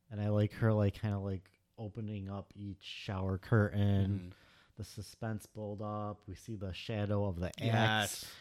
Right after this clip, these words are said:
Speaker 1: And I also like, it's, the axe slams down. We almost think that's gonna be it. But then, no, we
Speaker 2: We
Speaker 1: get
Speaker 2: get
Speaker 1: the shot of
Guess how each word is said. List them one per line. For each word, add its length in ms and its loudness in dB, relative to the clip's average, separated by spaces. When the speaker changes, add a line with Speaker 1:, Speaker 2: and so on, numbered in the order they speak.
Speaker 1:
And 120 0
I 20 4
also 300 2
like, 180 -2
it's, 140 -8
the 120 -10
axe 240 -4
slams 420 -2
down. 360 0
We 120 0
almost 220 -2
think 160 -2
that's 220 2
gonna 220 4
be 360 0
it. 320 4
But 160 -14
then, 480 -6
no, 280 -8
we 80 -6
Speaker 2:
We 40 -6
Speaker 1:
get 120 -4
Speaker 2:
get 100 -10
Speaker 1:
the 80 -4
shot 560 -4
of 380 -10